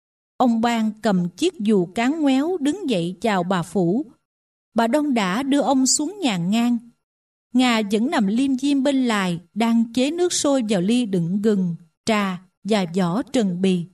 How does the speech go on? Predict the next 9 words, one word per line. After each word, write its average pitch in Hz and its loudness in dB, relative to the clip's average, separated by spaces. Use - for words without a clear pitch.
Ông 240 2
Ban 220 0
kéo 269 0
ghế 277 -2
đẩu 196 0
ngồi 240 2
lại 180 -2
bên 240 -2
giường. 202 2